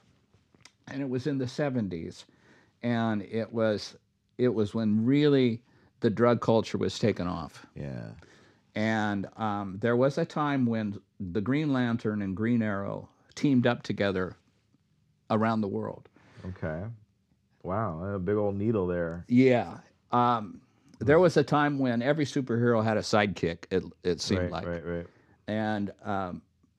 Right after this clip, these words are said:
Speaker 1: along with Robin and Wonder Girl and, and, um, Green Arrow sidekick was Roy Harper,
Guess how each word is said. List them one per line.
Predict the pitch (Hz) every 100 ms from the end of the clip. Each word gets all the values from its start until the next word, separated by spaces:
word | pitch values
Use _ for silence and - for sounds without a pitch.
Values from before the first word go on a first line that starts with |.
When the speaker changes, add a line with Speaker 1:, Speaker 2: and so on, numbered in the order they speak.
| _ - 107
Speaker 1:
along | 120 131
with | 120
Robin | 107 113 113 107 110 107
and | 95
Wonder | 101 113 104
Girl | 101 101 101 101 98
and, | 82 82 - _
and, | 92 92 90 - _
um, | 95 87 - _ _ _ - _ _ _ _ - _ _ -
Green | - 175 185
Arrow | 160 127
sidekick | 123 127 117 - 117 110
was | - 104 101
Roy | 110 113 107
Harper, | 110 110 - 90